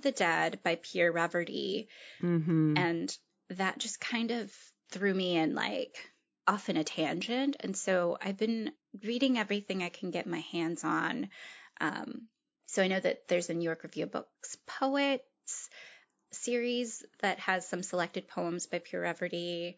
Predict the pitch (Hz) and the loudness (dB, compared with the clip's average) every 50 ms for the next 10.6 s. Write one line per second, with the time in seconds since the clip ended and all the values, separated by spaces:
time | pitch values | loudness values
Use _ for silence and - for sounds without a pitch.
0 | - - - - - - _ _ _ 196 185 196 - - 185 180 180 170 160 - | -16 -20 -20 -20 -20 -20 _ _ _ -6 -4 -4 0 2 2 2 2 0 -2 -2
1 | - 170 - - 240 247 247 240 233 226 214 220 - - 190 175 170 - 165 - | -6 -4 0 2 2 2 4 4 2 2 2 0 2 2 0 0 2 -2 -4 0
2 | - 156 156 - - 160 - 185 196 - - 190 185 185 185 170 - - - _ | 0 -2 0 -2 -4 -4 -4 -4 -2 0 0 0 0 0 -2 -2 -4 -8 -8 _
3 | _ _ _ - - 180 170 180 180 170 170 170 165 165 - - _ _ _ _ | _ _ _ -4 0 0 2 2 4 4 4 4 4 2 -2 -4 _ _ _ _
4 | _ _ _ 202 190 202 - - - - 240 233 - - - - - - 190 185 | _ _ _ -4 -4 -4 -4 -4 -4 -4 -4 -4 -4 -4 -6 -6 -2 0 0 2
5 | 190 196 202 214 202 202 185 175 170 139 135 - - 185 202 208 208 208 208 208 | 2 2 2 2 2 0 0 0 -2 -2 0 0 2 2 2 2 2 0 0 -2
6 | - - 185 180 175 151 - - - 175 180 175 - - 190 196 165 170 170 170 | -2 -2 -2 -2 -2 -4 -4 -6 -4 -4 -4 -4 -2 0 0 2 2 0 -2 -4
7 | - - - - - - - - - 226 - - 254 233 - 208 190 269 359 370 | -6 -14 -18 -18 -16 -18 -14 2 2 2 4 4 0 2 2 4 4 4 4 4
8 | 349 202 180 175 170 170 165 - - - _ _ - 175 165 170 160 _ - 202 | 6 6 6 6 6 6 4 4 2 -2 _ _ -14 -14 -12 -14 -6 _ 0 0
9 | 196 - _ - 156 156 160 175 196 202 226 247 269 277 277 _ _ _ _ _ | 0 0 _ 2 2 2 2 2 0 0 0 0 -2 -4 -8 _ _ _ _ _
10 | _ - 180 170 165 156 165 175 190 - - 220 | _ 0 2 2 2 2 0 -2 -4 -6 -6 -10